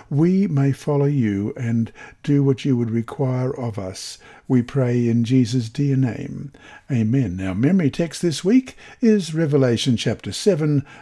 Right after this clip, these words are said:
verses two and three. "Then I saw another angel ascending from the east, having the seal of the living God.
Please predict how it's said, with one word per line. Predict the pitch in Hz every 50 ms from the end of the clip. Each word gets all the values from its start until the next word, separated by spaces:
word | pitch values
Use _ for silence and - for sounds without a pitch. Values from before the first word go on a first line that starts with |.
| - _
verses | 135 127 117 - - 131 -
two | - - - 123 104 92 92 92 95 - - - _ _ -
and | - 117 101 92
three. | - - - - 135 117 - - - 135 131 175 _ - _ _ - - - - -
"Then | 143 135 131
I | 127 123
saw | - - 165 160 156 151
another | 139 185 226 185 143 117
angel | 107 104 107 110 113 170 156 127
ascending | 117 - - 156 143 135 127 123 120
from | - - 139 123
the | 113 113
east, | 110 107 117 120 147 202 - - -
having | 139 127 117 120 120 113
the | 110 107
seal | - - 185 185 175 165 160
of | 156 135 147
the | 156
living | 156 160 147 160 165 160 156
God. | 220 202 151 101 90 - 92 - -